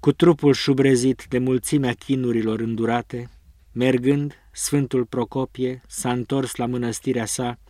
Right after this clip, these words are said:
și la obișnuitele lui osteneli pusnicești, povățuind pe mulți la fapta cea bună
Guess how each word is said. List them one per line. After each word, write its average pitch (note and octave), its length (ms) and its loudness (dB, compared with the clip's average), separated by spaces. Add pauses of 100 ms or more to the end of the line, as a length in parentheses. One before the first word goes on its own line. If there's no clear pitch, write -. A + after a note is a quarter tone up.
(380)
și - 160 -6
la E3+ 80 4
obișnuitele C#3+ 840 2
lui B2+ 160 4
osteneli A#2+ 560 0
pusnicești, A#2+ 760 -4 (480)
povățuind D3+ 680 4
pe C3+ 160 -2
mulți D3+ 520 0
la G#2 140 -4
fapta B2 460 -4
cea A#2+ 200 -2
bună B2 420 -2